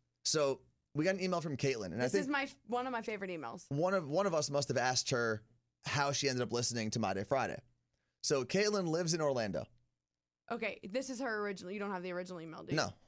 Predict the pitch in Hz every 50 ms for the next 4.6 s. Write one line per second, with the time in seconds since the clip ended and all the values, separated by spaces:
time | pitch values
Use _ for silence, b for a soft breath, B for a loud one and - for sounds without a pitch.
0 | - - 220 220 202 156 - - - - 233 220 - 226 208 202 220 277 294 269
1 | 240 214 - 208 190 180 190 254 269 247 226 208 196 196 202 B B B B B
2 | _ 233 233 233 220 - - - 294 302 311 359 403 392 - 349 302 269 254 240
3 | 233 - - 254 233 233 262 294 320 339 269 - - 247 247 226 226 - - -
4 | - 208 196 208 - - 196 - - 196 -